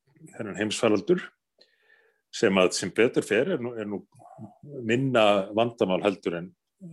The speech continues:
faraldurinn. En hann hefur staðið núna auðvitað miklu lengur en ég og, og flest allir aðrir vonuðum. Eh, við síðustu áramót þá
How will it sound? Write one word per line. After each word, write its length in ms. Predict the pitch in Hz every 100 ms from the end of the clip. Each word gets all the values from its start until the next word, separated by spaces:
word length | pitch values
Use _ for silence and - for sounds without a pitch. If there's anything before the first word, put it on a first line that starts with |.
| -
faraldurinn. 560 | - 113 87 - 78 - - _ _ _ _ - - - _ _ - 101
En 420 | 95 95 104 - _ - - - 175 -
hann 300 | 117 139 165
hefur 480 | 147 139 131 123 -
staðið 600 | - - 131 170 143 101
núna 540 | 120 117 110 104 92 - _ _ _ - -
auðvitað 360 | 110 104 98 113
miklu 320 | 127 - 107
lengur 520 | 110 127 - 113 101
en 400 | - 101 95 92 _ _ _ _ _ _ _ _ _ -
ég 420 | 95 98 101 95 95
og, 320 | 90 85 - -
og 120 | 90 -
flest 220 | 98 -
allir 240 | 95 95
aðrir 360 | 101 101 92 - - - _ _ _ _ _ _ _ _ _ _ -
vonuðum. 580 | 104 101 82 82 151 165 _ _ _ - -
Eh, 540 | - - - 110 104 101 - 95 -
við 100 | 101
síðustu 400 | - 113 113 113
áramót 640 | 98 101 117 120 127 117 -
þá 260 | 92 90